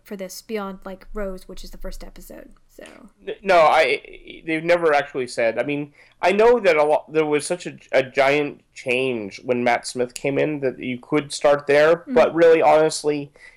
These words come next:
Speaker 2: if you wanna understand a lot of what happens later, uh, you kinda need to, to start with Christopher Eccleston.
Speaker 1: You really do.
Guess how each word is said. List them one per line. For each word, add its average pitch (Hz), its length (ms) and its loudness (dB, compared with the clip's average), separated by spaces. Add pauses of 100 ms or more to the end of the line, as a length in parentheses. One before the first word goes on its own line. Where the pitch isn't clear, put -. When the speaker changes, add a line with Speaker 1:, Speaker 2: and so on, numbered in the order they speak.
Speaker 2:
if - 240 -10
you 190 140 0
wanna 165 280 6
understand 147 580 0
a 131 120 6
lot 127 440 4
of 123 160 -6
what 123 240 2
happens 120 520 -4
later, 107 540 0 (480)
uh, 101 380 4 (200)
you 131 180 -6
kinda 147 340 0
need 120 320 -2 (140)
to, 104 340 2 (380)
to 131 80 -8
start 110 340 2
with 107 160 -4
Christopher - 400 -8
Eccleston. 107 420 -10 (220)
Speaker 1:
You 226 80 -10
really 196 180 -12
do. 185 300 -16